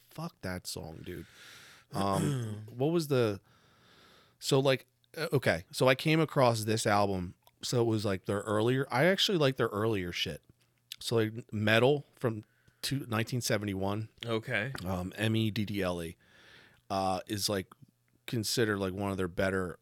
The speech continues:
Speaker 1: earlier ones. And there's one song on it called Fearless, and it literally blew my fucking mind the first time I heard it. I was watching a movie, um, Everybody Wants Some. So it was a, uh,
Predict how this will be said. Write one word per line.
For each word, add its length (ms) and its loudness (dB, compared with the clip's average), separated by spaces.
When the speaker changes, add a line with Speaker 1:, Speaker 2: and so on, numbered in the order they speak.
Speaker 1:
earlier 380 0
ones. 460 -2
And 360 -2
there's 180 -4
one 260 0
song 300 0
on 60 -2
it 80 -8
called 200 -4
Fearless, 720 -4
and 420 -4
it 160 -12
literally 640 -2
blew 420 -2
my 140 -4
fucking 320 -8
mind 180 -4
the 60 -10
first 260 -6
time 140 -6
I 80 -8
heard 220 -6
it. 100 -6
I 60 -6
was 120 -6
watching 380 -4
a 80 -4
movie, 480 -4
um, 340 -6
Everybody 360 2
Wants 320 -4
Some. 340 -6
So 220 -2
it 40 -4
was 160 -4
a, 200 -2
uh, 320 -6